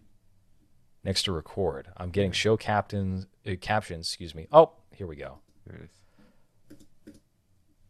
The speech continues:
Speaker 1: Let's see. Which one do we wanna pull up? Should we pull up something that's very spoilery for Mass Day Lottery? No, I don't think so.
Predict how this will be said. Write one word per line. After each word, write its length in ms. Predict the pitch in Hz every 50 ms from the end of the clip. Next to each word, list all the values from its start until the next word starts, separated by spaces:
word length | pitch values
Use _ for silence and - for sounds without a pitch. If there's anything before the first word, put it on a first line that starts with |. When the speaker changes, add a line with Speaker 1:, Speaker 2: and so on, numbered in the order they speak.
| _ _ - _ _ _ - - _ - -
Speaker 1:
Let's 220 | - - 98 98 -
see. 340 | - - - 85 69 65 67
Which 240 | 69 85 98 - -
one 140 | 98 92 82
do 100 | 80 76
we 120 | 76 76
wanna 480 | 73 73 73 76 76 73 71 69 69 - - _ _ _ _ -
pull 180 | - - 76 65
up? 220 | 64 64 69 -
Should 180 | - - - 76
we 120 | 73 73
pull 220 | - - - 82
up 160 | 80 78 78 -
something 320 | - - 80 - 76 76
that's 180 | 73 73 73 -
very 200 | - 76 73 71
spoilery 600 | - - - 78 76 76 76 78 78 76 76 73
for 360 | - - 78 71 71 71 - _ _ - - - _ _ - _ _ _ _ _ _ _ - - - - - -
Mass 300 | - 73 76 78 - -
Day 160 | - 82 78
Lottery? 420 | 71 69 76 78 82 80 85 82 78
No, 160 | 76 76 71
I 120 | 65 67
don't 200 | 73 73 73 73
think 200 | - 85 82 80
so. 360 | - - 78 73 73 76 85